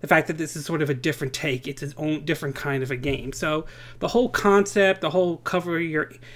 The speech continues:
terri-, cover as much territory as you possible with your team's ink, though, it's still a very interesting, s-, very interesting and neat idea for a mo-, online multiplayer game.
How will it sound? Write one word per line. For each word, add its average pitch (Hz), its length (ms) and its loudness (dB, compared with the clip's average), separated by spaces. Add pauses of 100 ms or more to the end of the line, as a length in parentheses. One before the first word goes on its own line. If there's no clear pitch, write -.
(160)
terri-, 170 540 0
cover 175 420 2
as 147 200 2
much 170 180 0
territory 165 640 0
as 147 160 0
you 143 80 -4
possible 165 540 -2
with 151 200 -4
your 143 100 -6
team's 147 440 -2
ink, 185 320 2
though, 180 360 0 (360)
it's - 140 -6
still 330 320 2
a 220 40 2
very 202 280 6
interesting, 160 1000 -2 (420)
s-, - 200 -14 (240)
very 170 240 4
interesting 165 720 -4
and 151 160 0
neat 156 180 -4
idea 147 540 0
for 143 240 -2
a 131 100 2
mo-, 139 320 -2
online 139 420 -2
multiplayer 139 560 -6
game. 131 320 -8